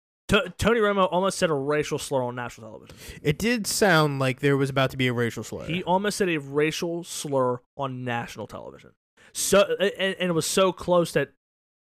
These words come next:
Speaker 1: another very prominent member of not just the N F L community, but a for-, like,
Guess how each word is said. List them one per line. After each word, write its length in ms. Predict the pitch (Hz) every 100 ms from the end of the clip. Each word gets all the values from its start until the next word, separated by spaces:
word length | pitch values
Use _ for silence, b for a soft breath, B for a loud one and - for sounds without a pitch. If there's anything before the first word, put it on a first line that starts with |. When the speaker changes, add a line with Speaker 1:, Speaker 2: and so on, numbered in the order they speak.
| -
Speaker 1:
another 440 | 165 156 180 214
very 320 | 151 143 170 170
prominent 640 | - - 147 180 160 123
member 400 | 139 151 131 - _ _
of 260 | 139 135 127
not 260 | 135 180 190
just 120 | 160
the 80 | 139
N 100 | 143
F 80 |
L 80 | 135
community, 360 | 127 139 151 139
but 300 | - 127 - b b b _ _ _ _ _ _ _ _ -
a 60 |
for-, 260 | 131 180 -
like, 220 | 139 143